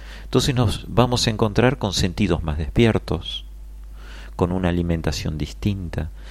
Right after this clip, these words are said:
con un concepto del amor familiar y del pareja, y sobre todo la conciencia de ayudar a traer un hijo a la tierra de un lugar totalmente diferente.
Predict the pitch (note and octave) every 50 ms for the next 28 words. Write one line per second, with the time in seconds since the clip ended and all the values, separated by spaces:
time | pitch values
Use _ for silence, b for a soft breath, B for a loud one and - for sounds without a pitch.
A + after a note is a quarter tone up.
0 | B B B B B B F#2+ F2+ F#2+ G2+ G#2 G#2+ G2+ F#2 D#2+ - - G2+ F2+ -
1 | G#2+ F#2+ F2+ E2+ E2 E2 F2 F#2 F#2 - - - F#2+ E2+ E2+ E2 E2+ F2 F2+ F2+
2 | F2+ F2+ E2 E2 D#2+ D#2+ - - D#2+ D#2+ F#2 F2+ - - F2 E2+ D#2+ D2+ - -
3 | F2 E2 D2+ D#2 D2+ - - A2+ A#2 A2 G2 E2+ D2 B B B B B G2 F#2
4 | D#2+ D#2+ - - E2+ E2 E2+ E2 - - - A2 A2 A#2 A#2 - - - F2+ E2+
5 | E2 D#2 - - F2 E2+ E2+ F2+ F2+ D#2+ - - E2+ E2 E2+ E2+ E2 F2 E2+ -
6 | - E2 D#2+ D#2+ - - F#2+ F2 F2 D#2 D2 D#2+ E2 D#2+ D#2+ E2+ E2+ - - -
7 | - - E2+ E2+ F2 E2 E2 E2 D2+ - - D#2 - B B B B B B B
8 | B - D#2+ C#2+ - - D#2+ F2 G2 G2 F#2+ E2+ D2+ - C#2